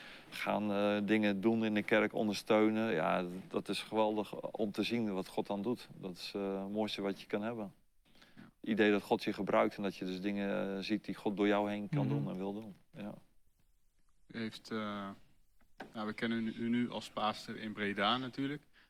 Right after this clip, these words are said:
Speaker 3: U heeft, eh, na Deventer, eh, andere kerken,
Speaker 1: Ja.
Speaker 3: ehm, ja, gepastoord, om het zo maar te zeggen.
Speaker 1: Ja.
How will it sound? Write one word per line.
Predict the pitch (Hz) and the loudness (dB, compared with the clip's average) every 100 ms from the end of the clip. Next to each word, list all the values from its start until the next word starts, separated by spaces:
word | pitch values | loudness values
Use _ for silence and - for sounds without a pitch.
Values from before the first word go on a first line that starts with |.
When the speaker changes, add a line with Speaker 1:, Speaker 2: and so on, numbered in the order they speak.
| - | -14
Speaker 3:
U | 107 | -4
heeft, | 107 - - | -4 -4 -6
eh, | 107 - - _ _ _ _ _ | -4 -6 -10 _ _ _ _ _
na | - 107 104 | -2 2 4
Deventer, | 110 113 - 101 - - _ - - - - | 4 2 0 -4 -6 -16 _ -20 -20 -20 -16
eh, | 57 - - | -14 -14 -6
andere | 113 123 113 | 0 0 0
kerken, | - 120 120 120 113 - - - - | 4 4 4 0 0 -6 -16 -16 0
Speaker 1:
Ja. | 120 117 | 6 6
Speaker 3:
ehm, | 107 107 107 107 - - - _ _ _ | 6 2 0 -2 -8 -20 -20 _ _ _
ja, | - 117 | 0 0
gepastoord, | - - 113 120 - 139 139 | 0 2 6 6 4 -2 0
om | 120 | -2
het | 110 | -2
zo | 120 | 0
maar | 117 | 0
te | - | 0
zeggen. | 120 117 175 - _ - - | 0 0 -8 -14 _ -20 -6
Speaker 1:
Ja. | 113 | -2